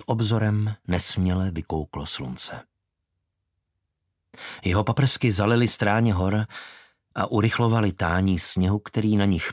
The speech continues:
pořád ležel. Místní mohli spatřit toto světelné představení poprvé od minulého týdne.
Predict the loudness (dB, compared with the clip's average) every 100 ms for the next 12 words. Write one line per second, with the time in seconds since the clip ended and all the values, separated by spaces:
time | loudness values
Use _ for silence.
0 | -6 -4 -2 -4 -6 -8 -10 -10 -12 -16
1 | _ _ _ _ _ _ _ _ _ _
2 | _ _ _ _ 0 2 2 4 4 6
3 | 4 2 0 0 -2 -2 -2 -2 0 0
4 | 0 2 2 2 0 -2 -2 0 2 2
5 | 0 -2 -2 0 0 0 -4 -12 -10 -2
6 | 0 2 2 2 0 -2 -6 -8 -8 -8
7 | -10